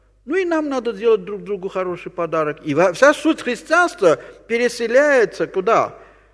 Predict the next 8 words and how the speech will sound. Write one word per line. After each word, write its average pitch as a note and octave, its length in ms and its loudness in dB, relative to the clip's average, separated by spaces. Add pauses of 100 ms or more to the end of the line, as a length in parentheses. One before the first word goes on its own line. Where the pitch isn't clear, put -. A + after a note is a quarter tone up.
(280)
Центр, B3 460 2
фокус C4+ 460 -2
перес-, G3 500 0
перестановится G#3+ 880 0
где? F#3 560 0 (200)
Нам G#3+ 280 -4
нужно A#3 320 0
делать A#3+ 480 0